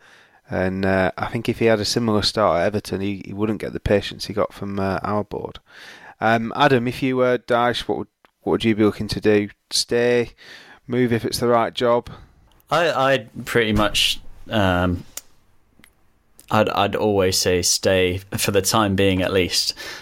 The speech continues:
Speaker 2: Um, Dyche is not a revolution man. He's not gonna change things overnight. That's just not who he is. He's, he's a, he's a slow burner. He's a, he's a really effective manager. But over a p-,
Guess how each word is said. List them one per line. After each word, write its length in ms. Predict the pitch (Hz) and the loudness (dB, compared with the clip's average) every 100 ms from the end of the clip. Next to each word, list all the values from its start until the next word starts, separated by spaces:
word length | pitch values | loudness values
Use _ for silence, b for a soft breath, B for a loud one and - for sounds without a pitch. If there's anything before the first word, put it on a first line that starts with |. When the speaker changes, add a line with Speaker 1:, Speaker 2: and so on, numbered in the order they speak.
| B | B
Speaker 2:
Um, 280 | 107 101 101 | 0 0 0
Dyche 320 | 107 127 127 | 2 2 2
is 140 | 113 95 | 0 0
not 400 | 110 110 95 - | 2 2 -2 -4
a 80 | 107 | 0
revolution 560 | 104 98 95 98 98 90 | 2 2 2 2 2 2
man. 220 | 90 90 | 2 2
He's 160 | 90 | 2
not 240 | 107 107 107 | 4 2 2
gonna 160 | 95 | 0
change 300 | 90 98 98 | 2 2 0
things 200 | 98 90 | 0 2
overnight. 480 | 90 87 92 90 - | 2 2 2 2 0
That's 220 | 101 104 | 0 0
just 220 | - - 117 | 0 -2 0
not 340 | 117 101 - | 2 0 0
who 160 | 110 95 | 0 2
he 200 | 92 101 | 2 2
is. 220 | 85 - | 0 0
He's, 320 | 95 95 95 | -2 -2 -4
he's 200 | 107 98 | -4 -2
a, 140 | 95 - | -4 -4
he's 160 | 151 98 | -6 -2
a 80 | 98 | -2
slow 300 | - 123 117 | 0 2 2
burner. 440 | 104 101 101 98 | 0 0 0 0
He's 220 | 101 92 | 0 2
a, 120 | 92 - | 0 0
he's 140 | 101 | -2
a 60 | 95 | 0
really 320 | 101 113 104 | 2 4 4
effective 380 | 98 107 - 98 | 2 0 -2 0
manager. 380 | 101 107 101 90 | 2 2 0 0
But 260 | 98 90 - | 0 -2 -2
over 280 | 117 104 101 | 0 2 0
a 40 | |
p-, 140 | 98 | 0